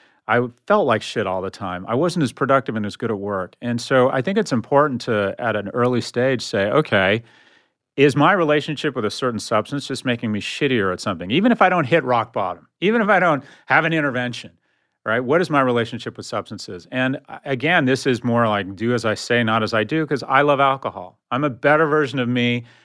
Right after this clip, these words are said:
I believe, I agree with Winston Churchill. I've gotten more out of alcohol than it's gotten out of me. And I still continue to drink. But if the research is pretty clear, alcohol really is the destroyer of happiness across cultures.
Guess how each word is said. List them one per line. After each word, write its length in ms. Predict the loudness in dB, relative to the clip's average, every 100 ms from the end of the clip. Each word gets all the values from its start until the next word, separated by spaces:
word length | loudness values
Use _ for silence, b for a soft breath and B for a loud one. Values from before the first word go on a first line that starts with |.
| b
I 100 | -4
believe, 380 | -2 0 2 2
I 140 | 4 2
agree 200 | 2 0
with 100 | 0
Winston 320 | -2 -2 -6
Churchill. 360 | -4 -4 0
I've 120 | 0 2
gotten 180 | 0
more 120 | 0 -2
out 80 |
of 80 | 0
alcohol 380 | 0 -2 -2 -6
than 120 | -6
it's 140 | -10 -8
gotten 180 | -6
out 140 | -6 -8
of 60 |
me. 260 | -10 -14 -18 b b b b -6
And 240 | -2 0
I 100 | 0
still 260 | 0 0 0
continue 380 | -2 -2 -2 -2
to 100 | -4
drink. 400 | -4 -4 -6 _ -6
But 280 | -2 -2 -4 -4
if 260 | -4 -4
the 120 | -6
research 560 | -2 2 2 2 -2 0
is 120 | -4
pretty 380 | -4 -2 0 0
clear, 560 | -4 -4 0 0 0 0
alcohol 600 | 2 2 0 0 2 2
really 500 | 0 0 2 2 0
is 220 | 0 0
the 100 | -2
destroyer 480 | -4 -6 -2 0 2
of 100 | 2
happiness 540 | 2 2 0 -6 -8
across 360 | -10 -6 -6 -4
cultures. 500 | -4 -4 -2 -6 -8